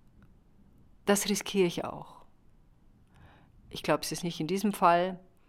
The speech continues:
dazu kennen wir uns zu lange, aber es braucht bei Entscheidungen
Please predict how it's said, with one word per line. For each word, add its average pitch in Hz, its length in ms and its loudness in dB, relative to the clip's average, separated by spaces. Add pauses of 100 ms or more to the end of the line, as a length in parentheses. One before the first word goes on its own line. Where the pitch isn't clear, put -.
(360)
dazu - 240 -12
kennen 175 240 -2
wir 202 80 2
uns 185 180 -2
zu 190 120 -2
lange, 165 500 0 (840)
aber 160 680 2 (520)
es - 240 -2 (480)
braucht 180 720 4 (160)
bei 185 260 4
Entscheidungen 180 1000 -2